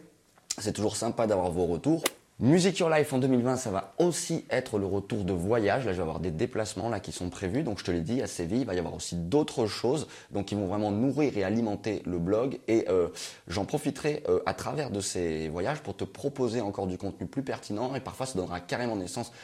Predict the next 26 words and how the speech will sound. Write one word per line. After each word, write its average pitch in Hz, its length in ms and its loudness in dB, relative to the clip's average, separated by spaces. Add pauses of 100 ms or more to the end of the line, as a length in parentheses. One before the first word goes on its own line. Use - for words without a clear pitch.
(220)
à - 60 -6
des - 120 -4
formations 113 640 -2
musicales. 92 720 -4 (300)
Donc 92 180 -2
là, 120 100 2
comme 104 180 0
je 98 60 -8
te 101 80 -2
dis, 101 180 -2
ça 78 160 -6
va 78 80 -2
être 73 100 -4
sur 80 400 -2 (260)
l'auto-édition, 110 920 4
ma 85 140 -2
toute - 340 -4
première 110 480 0
qui - 80 -8
sera 92 220 -4
gratuite, 87 400 -4
suivie 92 280 -4
de 87 100 -2
la 82 120 -2
guitare 87 380 -4
flamenca. 87 640 -2